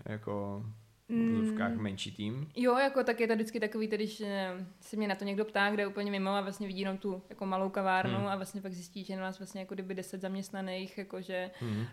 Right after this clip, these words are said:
Speaker 2: tak jako kroutí hlavou, ale vlastně tak, eh, lidi z gastra asi ví, jaký je množství
Speaker 1: Hmm.
Speaker 2: lidí potřeba na,
Speaker 1: No, jasně.
Speaker 2: <laughs> na vlastně směně.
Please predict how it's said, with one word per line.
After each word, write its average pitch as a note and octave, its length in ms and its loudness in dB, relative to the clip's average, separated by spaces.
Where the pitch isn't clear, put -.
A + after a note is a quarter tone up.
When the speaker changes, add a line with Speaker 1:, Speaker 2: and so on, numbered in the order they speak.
Speaker 2:
tak G3 240 -4
jako F#3 280 -2
kroutí F3+ 360 -4
hlavou, F3+ 580 -2
ale F#3+ 420 0
vlastně F#3 460 -4
tak, F3+ 260 -10
eh, F3 300 -4
lidi F#3 180 -2
z F3 40 -4
gastra F#3 280 -2
asi G3+ 180 -6
ví, G3 160 -2
jaký - 200 -10
je F#3 40 -4
množství F#3 380 -8
Speaker 1:
Hmm. A2 300 -2
Speaker 2:
lidí G3 240 -4
potřeba G3 400 -4
na, A3+ 80 6
Speaker 1:
No, G#3+ 140 6
jasně. - 260 2
Speaker 2:
<laughs> - 0 -
na A#3+ 160 8
vlastně A3+ 360 4
směně. A3 560 4